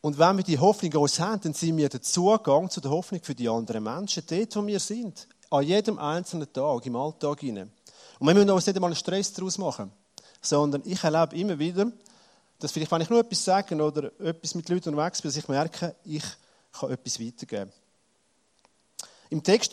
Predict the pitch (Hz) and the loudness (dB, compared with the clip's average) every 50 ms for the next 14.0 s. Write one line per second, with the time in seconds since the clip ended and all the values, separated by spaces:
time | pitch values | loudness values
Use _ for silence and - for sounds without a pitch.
0 | 196 214 - - - 180 180 180 180 - 147 156 175 190 190 180 165 156 - - | -2 -2 -2 4 8 8 8 8 8 4 -2 -2 0 0 0 0 -2 -2 -2 -4
1 | 170 160 160 151 131 - - - - - 170 165 - 196 196 170 - 156 151 175 | -4 -6 -6 -6 -8 -8 -6 -6 -2 0 2 2 2 2 0 -2 -2 -4 -4 -4
2 | 160 - - 160 - - 117 123 131 143 - - - - - 117 98 92 92 107 | -4 -4 -4 -6 -6 -6 -6 -6 -4 -4 -4 -6 -6 -8 -10 -12 -12 -12 -14 -18
3 | - _ _ _ _ _ _ _ _ _ _ _ _ _ - 156 196 208 185 156 | -20 _ _ _ _ _ _ _ _ _ _ _ _ _ 4 6 6 6 6 6
4 | 151 151 156 160 147 - 135 135 131 117 - - 127 117 127 143 175 185 - - | 6 8 8 8 6 4 2 0 0 0 0 -2 -4 -2 -2 -2 -4 -6 -10 -12
5 | 113 - 117 104 - 123 127 147 160 165 170 170 165 - 143 170 180 160 170 156 | -12 -12 -12 -8 -4 0 2 2 4 2 2 0 -2 -2 -2 -2 0 4 6 6
6 | 151 165 202 196 - - 156 165 208 220 - - - - - _ _ _ _ _ | 6 6 4 2 2 4 4 6 4 4 0 -6 -20 -20 -20 _ _ _ _ _
7 | - - - - - - 190 196 208 214 214 185 180 185 196 196 - - - 170 | -6 -6 -4 -2 2 6 6 8 8 6 4 0 0 0 0 0 0 2 2 4
8 | 170 170 165 - - _ _ _ - 135 131 143 156 - - - - - 151 120 | 4 4 2 -4 -14 _ _ _ -4 0 2 2 2 0 -2 -6 -6 -4 -4 -4
9 | 95 101 92 - _ _ _ - - - - - - - _ _ _ _ _ _ | -4 -6 -10 -16 _ _ _ -20 -20 -20 -20 -20 -20 -20 _ _ _ _ _ _
10 | _ _ - 160 165 - 185 175 185 208 226 - - 214 202 - - _ _ _ | _ _ -2 0 2 4 6 6 8 6 6 4 2 -2 -6 -8 -10 _ _ _
11 | _ - _ _ _ _ - 170 170 165 175 170 156 190 220 - - 196 185 196 | _ -20 _ _ _ _ 0 0 2 2 2 2 2 2 2 2 4 4 6 6
12 | - - - 165 180 180 170 160 151 - - 147 - - 151 - 147 151 175 214 | 4 2 -2 -4 -2 0 0 0 0 -2 -4 -4 -4 -4 -2 2 4 6 6 6
13 | 220 214 - 214 190 170 156 156 151 - 147 139 156 196 214 - - - - - | 6 4 2 0 2 2 2 2 2 2 4 4 6 4 4 2 -2 -8 -10 -10